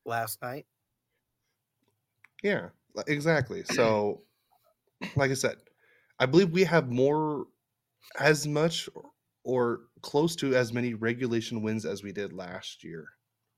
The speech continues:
Speaker 1: Yeah.
Speaker 2: That's
Speaker 1: How long did it take you guys to get a regulation win last year?
Speaker 2: Oh, God.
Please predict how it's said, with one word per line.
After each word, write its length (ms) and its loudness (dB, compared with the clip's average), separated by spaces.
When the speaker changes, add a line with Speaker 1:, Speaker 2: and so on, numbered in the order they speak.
Speaker 1:
Yeah. 140 -12
Speaker 2:
That's 540 0
Speaker 1:
How 140 -2
long 240 -2
did 140 -4
it 120 -8
take 240 -10
you 100 -14
guys 300 -4
to 80 -18
get 160 -6
a 60 -6
regulation 800 -8
win 220 -12
last 340 -10
year? 220 -10
Speaker 2:
Oh, 220 -2
God. 220 -6